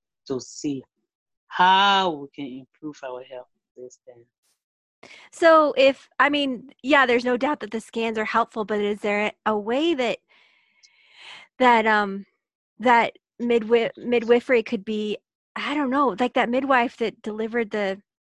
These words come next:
Speaker 2: conjoined
Speaker 1: <laughs>
Speaker 2: twins, those are some serious
Speaker 1: Uh-huh.
Speaker 2: mad skills. Is there a way, like, would she be able to teach other midwives? Or, like, if the N G Os came in and instead of saying, "This is how you do it better,"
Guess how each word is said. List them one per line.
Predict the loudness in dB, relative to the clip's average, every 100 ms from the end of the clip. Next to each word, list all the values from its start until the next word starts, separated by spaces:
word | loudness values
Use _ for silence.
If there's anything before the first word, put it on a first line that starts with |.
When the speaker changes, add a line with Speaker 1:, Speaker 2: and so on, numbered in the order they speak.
| _ _ -16
Speaker 2:
conjoined | -10 -6 -4 -2 -2 -2
Speaker 1:
<laughs> |
Speaker 2:
twins, | -2 -2 -2 -6 -8 -14 _ -2
those | 0 0
are | -4
some | -6 -10
serious | -4 0 2 2
Speaker 1:
Uh-huh. | 0
Speaker 2:
mad | 0 2 0
skills. | -4 0 2 2 -2 -6 -8
Is | -8 -2
there | 0 2
a | 0
way, | 0 2 0 0
like, | -2 -2 -14 -20 _
would | 0 0
she | 0 -8 -4 -2
be | 0 0 0
able | -2 -4
to | -10 -14
teach | -4 -4 -4 -4
other | -2 -2 -4
midwives? | -6 -4 -2 -2 -4 -8 -16 _
Or, | -2 0 0 0 -2 -6 _ _ _ _ -4
like, | -2 -4 -10 _ _ -2
if | -2
the | -2 0
N | 0 0
G | 0
Os | 2 0 -2
came | -4 -2
in | -2 -4
and | -4
instead | -8 -4 -2 -2
of | -4
saying, | -2 0 0 -4 -8 -10
"This | -10 -8
is | -4
how | -4
you | -4
do | -4 -2
it | -2
better," | 0 2 2 2 -2